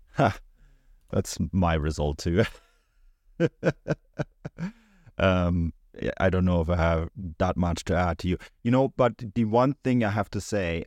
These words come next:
I was a little tempted to give this, uh, give Union Berlin a res-, a result here. Um, Leipzig are the only Bundesliga team without points yet in twenty twenty-four,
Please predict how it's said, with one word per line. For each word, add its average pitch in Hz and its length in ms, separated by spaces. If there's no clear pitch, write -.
I 92 100
was 101 520
a 95 60
little 95 380
tempted 87 540
to 87 600
give 90 280
this, - 540
uh, 85 200
give 98 300
Union 87 260
Berlin 85 260
a 82 60
res-, 82 240
a 82 140
result 80 400
here. 73 300
Um, 85 840
Leipzig 98 640
are 107 80
the 90 160
only 95 280
Bundesliga 92 640
team 90 220
without 82 340
points 87 340
yet 82 180
in 80 140
twenty 82 220
twenty-four, 78 600